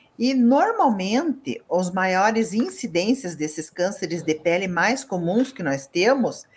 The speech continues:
aparecem aonde o, aonde o sol, ele incide na pele.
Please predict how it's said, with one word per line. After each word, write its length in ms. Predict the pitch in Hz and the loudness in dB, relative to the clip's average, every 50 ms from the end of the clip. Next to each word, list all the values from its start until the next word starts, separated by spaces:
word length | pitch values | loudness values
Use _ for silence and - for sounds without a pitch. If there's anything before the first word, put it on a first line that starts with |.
| - - - - - _ | -20 -20 -20 -20 -8 _
aparecem 560 | - 202 - 233 220 220 226 240 233 - 262 | -4 0 2 2 2 4 2 2 2 4 4
aonde 500 | 233 226 226 233 240 240 226 254 247 226 - | 4 4 4 4 4 4 2 2 0 -2 0
o, 440 | - 220 220 214 214 214 214 214 196 | 2 4 4 6 6 6 4 4 4
aonde 360 | - 180 196 214 240 240 233 254 | 2 4 4 4 2 4 2 0
o 60 | 240 | 0
sol, 800 | - - - - 254 247 262 277 302 349 381 403 403 392 - - | -2 -6 -2 2 4 6 6 6 8 6 6 4 2 -2 -10 -4
ele 580 | 214 247 262 269 269 269 277 269 269 269 - - _ _ _ _ _ _ _ | 0 2 2 2 2 2 2 0 0 0 -4 -12 _ _ _ _ _ _ _
incide 760 | 226 254 269 269 - - - - 294 294 349 381 381 381 370 | 2 4 4 2 2 -2 -2 -2 0 0 -2 0 0 0 0
na 160 | 370 349 359 | 2 0 0
pele. 540 | 359 - - 196 160 143 127 107 92 - - | 0 2 2 4 4 2 2 -2 -6 -10 -16